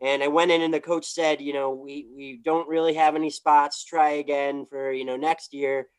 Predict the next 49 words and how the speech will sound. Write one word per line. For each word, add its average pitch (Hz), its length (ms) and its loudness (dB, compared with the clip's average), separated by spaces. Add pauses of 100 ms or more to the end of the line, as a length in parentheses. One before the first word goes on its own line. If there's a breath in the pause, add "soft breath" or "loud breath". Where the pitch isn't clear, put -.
(220)
And 139 680 2
I 160 100 6
was 165 140 0
kinda 151 260 2
bummed 190 380 4
about 147 460 2
that, 143 360 2
but 131 200 -2 (200)
right 185 200 4
across 196 360 0
the 175 100 -8
hall 208 340 4
is - 180 -10
cheerleading. 180 680 2 (220)
And, 151 380 2 (200)
you 147 60 -4
know, 156 60 2
I 156 60 2
thought 180 220 2
to 180 40 -10
myself, 180 540 0
you 302 100 -10
know, 233 180 4
I 240 120 4
think, 226 320 0 (100)
I 190 120 0
think 196 220 -2
I 190 80 2
can 180 200 -4
ramp 165 280 0
up 175 160 0
a 190 60 -6
crowd, 175 560 4
you 180 100 -2
know, 165 260 0
and 160 140 -4 (200)
I 160 100 6
have 165 260 2
the, 151 280 0
the 147 80 -8
spirit 180 540 0
to 160 80 -20
do 185 260 6
so. 175 300 0
So 170 340 0 (200)
I 160 100 2
walk 185 340 6
over 170 240 0
there 220 480 0